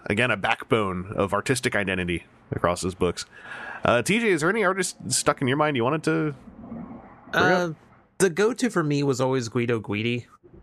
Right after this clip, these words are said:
Speaker 2: I really like
Speaker 1: Yeah.
Speaker 2: how, I really like his artwork style. Um, God, there, it, it, it helps that he was the artist on a project that I was on that fell through.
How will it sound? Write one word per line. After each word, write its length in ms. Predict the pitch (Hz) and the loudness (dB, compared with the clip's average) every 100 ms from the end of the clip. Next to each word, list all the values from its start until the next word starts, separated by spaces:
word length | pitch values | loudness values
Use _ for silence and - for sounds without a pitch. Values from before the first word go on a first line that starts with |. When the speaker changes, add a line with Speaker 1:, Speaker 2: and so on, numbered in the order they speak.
| _ _ _ _ _ | _ _ _ _ _
Speaker 2:
I 100 | - | 0
really 440 | 127 107 123 131 127 | 0 0 2 2 2
like 260 | 113 107 | 0 2
Speaker 1:
Yeah. 160 | 127 175 | 4 4
Speaker 2:
how, 180 | 104 - - | 2 -2 -2
I 80 | 117 | -2
really 600 | 104 101 113 139 131 123 | -2 -2 2 2 0 0
like 320 | 113 110 107 | 0 0 -2
his 200 | 110 101 | -4 -2
artwork 380 | 101 107 104 104 | 0 0 -2 -2
style. 360 | - 107 104 - - _ _ _ _ _ _ _ _ _ _ 123 | 0 0 0 -6 -20 _ _ _ _ _ _ _ _ _ _ 0
Um, 480 | 120 120 120 120 104 _ _ _ _ - - - - - - _ _ | 2 2 0 -4 -10 _ _ _ _ -12 -12 -14 -14 -14 -20 _ _
God, 320 | - 98 101 | -6 -4 -2
there, 100 | 104 | -2
it, 220 | 123 135 - | -2 -4 -2
it, 360 | 123 120 139 | -2 -2 -2
it 280 | - 135 - | 0 -2 -2
helps 540 | - - 147 160 - | -10 -2 0 0 -2
that 100 | 151 | 0
he 100 | 135 | 2
was 120 | 143 127 | 2 0
the 80 | |
artist 360 | 131 127 131 - | 0 0 0 -2
on 80 | 120 | -2
a 80 | 107 | 0
project 580 | - 117 113 131 123 | 0 0 2 0 0
that 120 | - 127 | 0 0
I 60 | |
was 240 | 127 127 123 | 0 0 0
on 300 | 127 131 131 | 0 0 0
that 280 | 123 117 | -2 0
fell 180 | - 120 | 0 0
through. 460 | 120 131 131 143 | 0 0 2 0